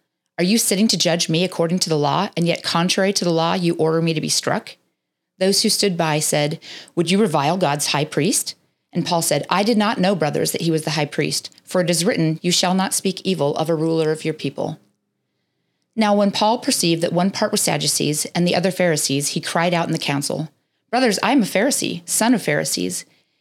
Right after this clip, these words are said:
It is with respect to the hope and the resurrection of the dead that I am on trial." And when he had said this, a dissension arose between the Pharisees and the Sadducees, and the assembly was divided. For the Sadducees say that there is no resurrection, nor angel, nor spirit,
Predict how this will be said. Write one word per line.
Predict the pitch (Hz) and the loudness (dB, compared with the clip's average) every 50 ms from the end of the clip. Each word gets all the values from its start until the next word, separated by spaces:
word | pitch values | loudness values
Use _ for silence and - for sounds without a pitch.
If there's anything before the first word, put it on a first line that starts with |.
| _ _ _ | _ _ _
It | 220 226 | 0 0
is | 226 202 | 2 2
with | 202 240 262 - - | 2 0 0 0 -2
respect | 294 - - - - 175 175 - | 0 0 0 0 -2 -4 -2 -2
to | - 196 | -2 -2
the | 185 175 | -2 0
hope | - 185 196 220 - - | 2 0 0 0 0 0
and | - 175 165 | 0 0 0
the | 165 | 2
resurrection | 170 175 170 185 165 151 - - - | 0 0 2 0 0 0 0 0 0
of | 196 185 | 0 -2
the | 175 185 | -2 0
dead | 165 175 190 208 165 | 0 2 0 2 0
that | 143 156 | 0 0
I | 160 160 | 0 0
am | 156 160 | 0 0
on | 156 160 | 0 0
trial." | 156 - 92 90 87 - - 170 - _ _ _ _ _ _ _ _ _ _ _ _ _ | 0 0 -2 -2 -2 -2 -4 -8 -10 _ _ _ _ _ _ _ _ _ _ _ _ _
And | - 202 202 | 0 2 4
when | 208 202 196 | 4 4 4
he | 190 202 | 2 2
had | 190 185 | 2 2
said | - - 285 262 175 | 0 0 0 0 0
this, | 156 160 160 - - - - - | 0 -2 -2 -4 -6 -8 -8 -4
a | 165 | -2
dissension | 190 185 - - 202 220 - 233 208 | -2 0 2 2 2 2 2 2 0
arose | 185 165 180 180 196 208 196 | 2 2 2 2 2 2 0
between | - 202 196 - 196 202 208 | -2 -4 -2 0 0 0 0
the | 214 | 2
Pharisees | - 196 170 170 170 165 - 175 175 170 | 0 0 0 2 0 0 0 0 0 0
and | 175 170 170 | 0 0 0
the | 165 | 0
Sadducees, | 165 - 170 147 131 147 143 - - 139 139 139 - | -2 -2 -2 -2 -2 -2 -4 -2 -2 -2 -2 -2 -2
and | - 160 160 | -2 0 0
the | 151 147 | 0 0
assembly | 147 - - 170 180 170 180 185 | -2 -2 -2 -2 0 0 0 0
was | 175 175 170 | -2 -2 -2
divided. | - 175 151 - 135 131 - - 151 156 - _ _ _ _ _ _ _ _ _ | -4 -4 -4 -4 -6 -4 -6 -6 -8 -8 -12 _ _ _ _ _ _ _ _ _
For | - | -4
the | 180 180 180 | -2 -2 0
Sadducees | - - 196 254 277 - - - 156 151 160 170 170 - - | 0 0 0 2 0 0 0 0 0 -2 -2 -2 -4 -8 -8
say | - - - 170 175 190 | -8 -4 -2 0 0 0
that | 185 196 175 | -2 -2 -2
there | 180 170 165 | 0 0 0
is | 165 160 | 2 2
no | 165 165 170 | 2 2 2
resurrection, | 175 170 170 170 175 180 151 147 147 - - 151 147 151 151 - | 2 2 0 0 0 0 0 0 0 0 0 0 0 0 0 0
nor | 151 156 175 202 - | 0 0 0 0 0
angel, | 185 175 170 156 170 165 165 165 165 | 0 -2 0 0 2 0 0 0 0
nor | 165 156 160 175 | -2 -2 -2 0
spirit, | 175 - - 147 139 131 139 135 - | -2 -2 -2 0 0 0 -2 -2 -6